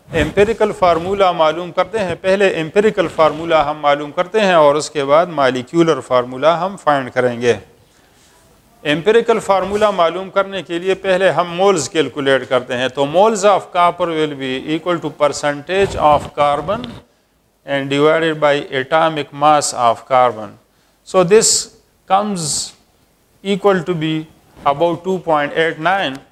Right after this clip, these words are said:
इसको अगर आप राउंड ऑफ करें तो इसे तीन, थ्री मोल्स बन जाते हैं। Moles of hydrogen is three point eight five divided by one।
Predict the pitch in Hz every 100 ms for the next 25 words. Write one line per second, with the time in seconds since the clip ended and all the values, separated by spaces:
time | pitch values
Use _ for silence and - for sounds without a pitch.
0 | _ - 180 220 202 185 180 190 160 165
1 | 196 214 202 175 - 208 196 160 156 _
2 | _ _ _ 151 165 180 190 151 160 165
3 | _ _ _ _ 208 214 160 120 - _
4 | 202 226 165 120 123 165 165 123 135 127
5 | 127 120 127 110 104 - _ _ _ _
6 | _ _ _ _ _ - - 143 180 220
7 | 190 185 170 160 147 - _ _ _ _
8 | _ _ _ 147 147 147 175 175 165 143
9 | 165 175 165 165 151 - 165 160 180 196
10 | 214 185 175 170 165 147 147 147 135 170
11 | 202